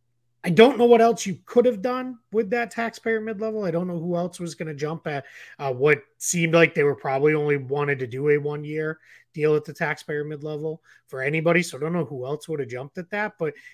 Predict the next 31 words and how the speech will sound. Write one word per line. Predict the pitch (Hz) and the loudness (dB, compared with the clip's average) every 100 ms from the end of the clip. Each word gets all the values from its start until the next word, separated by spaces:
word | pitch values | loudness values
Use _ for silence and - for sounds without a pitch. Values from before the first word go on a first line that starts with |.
| - | -12
I | 160 | -2
don't | 165 | 0
know. | 156 147 | 2 0
It | 143 | 0
just, | 175 - _ _ _ _ _ _ _ - | -2 -4 _ _ _ _ _ _ _ -8
I, | 170 - _ | -8 -8 _
I, | 190 185 | -4 0
I'm | 175 | 2
not | 190 190 190 | 4 4 2
sure. | - 165 123 131 | 0 -2 -2 0
I, | 165 | 0
I'm | 151 175 | 2 0
willing | 180 190 | 2 2
to | 190 | 2
eat | 165 170 - | -2 -6 -8
crow | - 160 170 190 | -4 0 0 -2
on | 170 180 | -6 -8
this | 190 185 | -8 -10
later, | 139 151 185 247 - _ _ - | -10 -6 -6 -8 -10 _ _ -10
and | 143 | -2
maybe | 143 147 | 0 2
it | 143 | 2
works | 143 - | -2 -6
out | 139 123 | -10 -12
amazing | 113 123 139 147 185 196 | -12 -8 -6 -4 -6 -6
for | - | -12
them. | 180 240 254 _ - - | -10 -10 -12 _ -12 -4
I | |
just, | 160 175 - - _ _ _ _ | 4 4 2 -12 _ _ _ _
I'm | 151 151 | -10 -2
kinda | 165 156 151 135 | 0 2 0 0